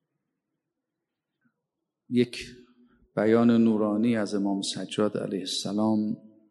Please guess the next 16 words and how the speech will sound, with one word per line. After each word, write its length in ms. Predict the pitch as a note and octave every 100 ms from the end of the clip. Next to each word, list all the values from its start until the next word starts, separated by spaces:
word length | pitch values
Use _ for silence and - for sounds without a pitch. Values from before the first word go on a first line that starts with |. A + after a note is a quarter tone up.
| _ _ _ _ _ -
در 340 | G2+ G2 F#2 - _ _ -
ذیل 420 | G#2 A2+ A#2 A2
این 260 | A2 A2 G#2+
آیه 300 | G#2+ G#2 G#2+
علی 380 | - G2 G#2 G#2
ابن 240 | G2 G2
ابراهیم 540 | F#2+ G2 F#2 G#2+ G#2+ G2+
نقل 260 | F#2+ G2+
کردن. 680 | - G#2 G2 A2 A#2 A#2 - - - _ _ _ _ _ _ _ _ _ _ _ _ _ _ _ _ _ _ _ _
همین 560 | B2+ B2+ B2 A#2+ G#2+
بیان 400 | A2 G#2+ A2 A2
رو 120 | G#2+ A2
من 320 | G#2+ G#2+ G2+
ترجمه 520 | - F#2+ G2 G2+ G#2+
می‌کنم 600 | A2 G#2 - G#2 G#2 G2+
و 280 | G2+ G2+